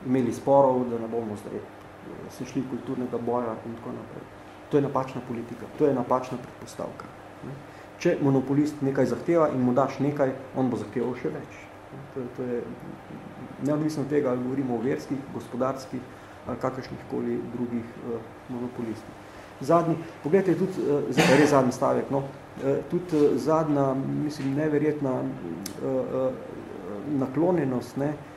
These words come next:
cerkvenim klerikom, eh, eh, doktor Stres, eh, eh, postane, ne, eh, eh, nadškof, eh, vse interpretacije v vseh slovenskih časopisih,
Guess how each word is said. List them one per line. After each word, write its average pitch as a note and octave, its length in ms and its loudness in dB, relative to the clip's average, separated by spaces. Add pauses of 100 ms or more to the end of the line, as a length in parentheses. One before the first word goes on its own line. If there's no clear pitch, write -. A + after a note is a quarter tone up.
(240)
cerkvenim D3 520 4
klerikom, D#3+ 580 4
eh, - 240 -2
eh, C#3 920 2
doktor D3+ 360 4
Stres, - 560 0
eh, - 40 -4
eh, C#3 840 0
postane, C3 420 0 (220)
ne, B2 100 -4
eh, - 2000 -12
eh, C3 300 4 (880)
nadškof, D3+ 640 4 (220)
eh, C#3 400 2 (840)
vse - 420 -2 (580)
interpretacije D3 1000 0
v C3 320 -2
vseh D#3+ 240 -2
slovenskih D3 440 -2 (260)
časopisih, D3 760 -2